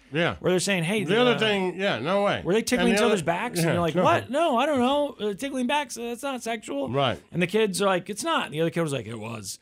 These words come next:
Speaker 1: Right.
Speaker 2: And now you've got a huge problem. You're like, "I should have
Speaker 1: Not
Speaker 2: just told them to
Speaker 1: interested
Speaker 2: go
Speaker 1: in it.
Speaker 2: home at eight o'clock."
Speaker 1: The other
Speaker 2: Right.
Speaker 1: thing I would never do is take other kids swimming.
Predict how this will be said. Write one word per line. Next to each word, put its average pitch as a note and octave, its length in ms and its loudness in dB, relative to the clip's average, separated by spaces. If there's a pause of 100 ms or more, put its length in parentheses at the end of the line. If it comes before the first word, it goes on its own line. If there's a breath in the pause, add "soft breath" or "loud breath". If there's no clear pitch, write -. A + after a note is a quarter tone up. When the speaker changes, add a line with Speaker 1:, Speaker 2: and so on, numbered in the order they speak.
Speaker 1:
Right. C#3+ 360 0
Speaker 2:
And F3+ 200 0
now A#3 160 2
you've G#3 200 0
got F3 120 4
a D#3+ 40 -2
huge E3+ 360 -2
problem. D#3 320 0
You're D3+ 80 -6
like, D#3+ 100 -6
"I G3+ 80 -2
should B3 240 -2
have E3+ 100 2
Speaker 1:
Not F3+ 220 4
Speaker 2:
just D3 120 0
told F3+ 180 4
them D#3+ 100 2
to D3+ 60 2
Speaker 1:
interested B2+ 100 0
Speaker 2:
go E3+ 160 6
Speaker 1:
in D3 60 2
it. D#3 40 2
Speaker 2:
home E3 160 4
at D3 60 2
eight D3+ 160 4
o'clock." C#3 420 0
Speaker 1:
The E3+ 60 4
other G#3 120 4
Speaker 2:
Right. - 80 2
Speaker 1:
thing G#3+ 180 4
I G3 100 6
would F#3+ 180 0
never F3+ 220 2
do E3+ 180 2
is D3+ 120 -2
take D#3 200 0
other D3 180 0
kids C#3+ 260 -4
swimming. B2+ 400 -2